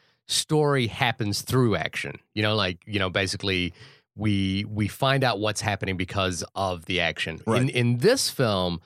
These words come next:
Speaker 1: story is completely secondary to action. And a really good point is, is if I was in the edit room of this film,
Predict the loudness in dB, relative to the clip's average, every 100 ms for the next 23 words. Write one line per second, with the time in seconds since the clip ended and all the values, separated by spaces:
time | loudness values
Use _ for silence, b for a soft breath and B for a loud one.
0 | b b -10 -2 2 4 4 2 0 -4
1 | -4 0 2 2 2 4 2 2 2 2
2 | 2 2 0 0 0 0 2 2 2 2
3 | 0 0 2 2 0 -2 0 2 4 4
4 | 2 2 2 0 0 0 2 2 0 -2
5 | -2 -4 -4